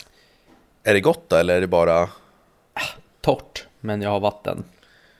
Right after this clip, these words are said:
Speaker 1: Det är ju bra det att du har vatten i alla fall. <laughs>
Speaker 2: Ja. Ja, men nog om det.
Speaker 1: Ja, ehm, vi ska väl ta och, eh, gå in lite mer på dagens, eh, huvudämne.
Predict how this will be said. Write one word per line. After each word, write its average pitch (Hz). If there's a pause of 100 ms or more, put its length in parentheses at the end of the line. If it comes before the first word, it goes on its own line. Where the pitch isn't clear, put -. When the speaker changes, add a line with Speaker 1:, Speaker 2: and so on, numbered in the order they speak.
(340)
Speaker 1:
Det -
är -
ju 101
bra 95
det 101
att 92
du 98
har 92
vatten -
i 101
alla - (340)
fall. -
<laughs> -
Speaker 2:
Ja. 110 (680)
Ja, 131
men 143
nog 139
om 135
det. 110 (460)
Speaker 1:
Ja, 98 (180)
ehm, 110
vi 131
ska -
väl 185
ta 160
och, 131
eh, 120
gå 117
in 254
lite 131
mer 101
på 92 (320)
dagens, 98
eh, 95
huvudämne. 110